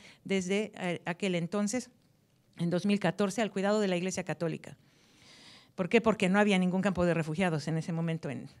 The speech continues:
en, ah, en Irak y hasta la fecha, ¿verdad? Entonces, esa gente es la que depende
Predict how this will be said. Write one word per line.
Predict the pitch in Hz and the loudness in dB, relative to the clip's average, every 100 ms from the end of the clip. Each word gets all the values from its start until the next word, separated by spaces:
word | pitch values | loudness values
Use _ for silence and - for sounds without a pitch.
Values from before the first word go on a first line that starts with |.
| - | -8
en, | 165 156 | -6 -4
ah, | 147 147 | -2 -2
en | 139 170 | -2 -2
Irak | 160 160 214 - - | 0 2 0 -2 -6
y | 165 | -6
hasta | - 151 | -4 -4
la | 139 | -2
fecha, | 175 - 139 | -2 -2 -6
¿verdad? | 143 196 - - - - - - - - | -4 -8 -10 -20 -20 -20 -20 -20 -14 0
Entonces, | 208 202 254 233 247 - | 2 6 6 8 4 4
esa | 240 254 | 2 4
gente | 269 269 240 233 | 4 6 4 4
es | |
la | 208 | 0
que | 202 190 | -2 -2
depende | 185 240 214 190 | 2 2 2 0